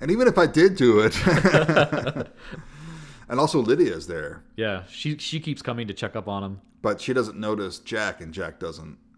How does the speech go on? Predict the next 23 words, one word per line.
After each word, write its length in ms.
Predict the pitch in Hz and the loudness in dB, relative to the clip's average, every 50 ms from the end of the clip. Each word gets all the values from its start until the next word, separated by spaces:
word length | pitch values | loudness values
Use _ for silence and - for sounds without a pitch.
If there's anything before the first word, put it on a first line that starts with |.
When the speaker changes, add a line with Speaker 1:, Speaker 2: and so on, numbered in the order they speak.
| _ _ _ _ | _ _ _ _
Speaker 1:
talk 200 | - 71 69 - | -14 -14 -14 -16
to 60 | - 73 | -20 -20
Lydia. 400 | 69 65 - - 58 58 - - - - _ _ _ _ _ _ _ _ _ _ _ _ _ _ _ _ | -20 -20 -20 -18 -18 -20 -20 -20 -20 -20 _ _ _ _ _ _ _ _ _ _ _ _ _ _ _ _
But 80 | - 87 | -16 -14
she's 180 | - - 104 90 | -12 -10 -10 -10
been 120 | 98 95 | -10 -10
taking 240 | - - 82 - 87 | -10 -10 -12 -12 -14
care 220 | 76 - 85 80 76 | -16 -14 -12 -12 -12
of 100 | 73 80 | -12 -14
him, 100 | 80 73 | -14 -16
like, 140 | 73 78 - | -16 -18 -14
bringing 280 | - 87 82 82 82 80 | -14 -14 -12 -12 -14 -14
him 100 | 76 76 | -14 -14
sheets 440 | - - - 85 80 76 - - - | -14 -16 -16 -16 -16 -18 -18 -20 -20
and 120 | 73 73 76 | -20 -18 -18
things 220 | 78 76 76 73 71 | -18 -18 -18 -20 -20
like 140 | 73 - _ | -20 -18 _
that. 80 | 73 73 | -16 -14
Speaker 2:
She 40 | 73 | -14
brings 180 | 76 131 135 143 | -12 -8 -6 -6
him 100 | 147 104 | -6 -6
pajamas. 680 | 101 92 - - 78 101 117 104 92 90 - - - - | -8 -10 -10 -10 -8 -8 -6 -8 -8 -10 -12 -20 -18 -14
Speaker 1:
Yeah. 280 | 87 87 87 90 87 | -12 -10 -10 -10 -12